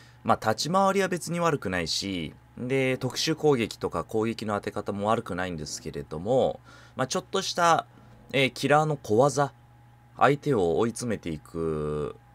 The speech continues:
小技ですね。うん、これが、まあ、圧倒的にやってないんじゃないかなっていうので、まあ、いくつか僕が知っている限りの、本当に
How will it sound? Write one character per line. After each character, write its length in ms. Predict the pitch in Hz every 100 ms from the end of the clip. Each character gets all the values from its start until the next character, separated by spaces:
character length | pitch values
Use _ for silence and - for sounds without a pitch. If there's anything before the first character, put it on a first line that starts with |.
| - -
小 120 | 101
技 280 | 101 110 101
で 120 | 104
す 120 | -
ね。 220 | 78 82 - - - -
う 80 | 98
ん、 200 | 95 78
こ 140 | - 120
れ 120 | 147
が、 500 | 175 147 80 55 50 92
ま 1000 | 95 82 71 62 57 62 53 50 50 -
あ、 80 | 98
圧 120 | -
倒 100 | 147
的 220 | 156 151
に 680 | 151 151 151 151 151 147 - - - - - - - - - - - - - - -
や 160 | 101 117
っ 40 |
て 300 | - - 160
な 160 | 147 151
い 60 |
ん 160 | 165 156
じ 80 | 139
ゃ 40 |
な 100 | 131
い 40 | 127
か 140 | 117
な 100 | 127
っ 40 |
て 120 | - 110
い 40 |
う 40 |
の 80 | 90
で、 380 | 87 92 73 - -
ま 120 | 120
あ、 20 | -
い 100 | 131
く 140 | 160
つ 160 | - -
か 240 | 82 67 87
僕 200 | - 104
が 100 | 117
知 180 | -
っ 20 | 110
て 160 | 143
い 20 |
る 60 | 135
限 240 | 143 120
り 80 | 98
の、 240 | 82 65 - - - - - - -
本 140 | 147
当 80 | 151
に 260 | 143 -